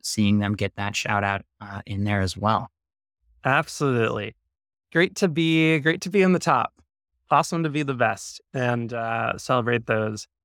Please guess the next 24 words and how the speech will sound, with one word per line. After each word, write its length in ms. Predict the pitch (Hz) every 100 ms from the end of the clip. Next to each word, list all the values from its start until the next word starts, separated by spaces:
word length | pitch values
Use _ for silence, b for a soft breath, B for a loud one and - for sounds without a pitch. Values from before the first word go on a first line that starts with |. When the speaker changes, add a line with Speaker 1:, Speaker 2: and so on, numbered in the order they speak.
| _ _ _ _ -
Speaker 2:
who 320 | 147 147 147 147
made 460 | - 117 127 135 123
it. 180 | 110 - _ _ 131
Uh, 280 | 127 127
so 200 | 123 160
George, 260 | 143 175 170
that's 220 | 202 -
a, 120 | 160
that's 180 | 165 262
a 40 | 214
bit 160 | 139
of 80 | 120
good 240 | 127 120
news, 300 | 113 117 143
but 180 | - 175
how 120 | 196
about 180 | 269 247
some 100 | 202
more 160 | 165 156
good 220 | 131 123
news 240 | 120 110
for 200 | - 113
you? 100 | 101
Speaker 1:
What 80 | 104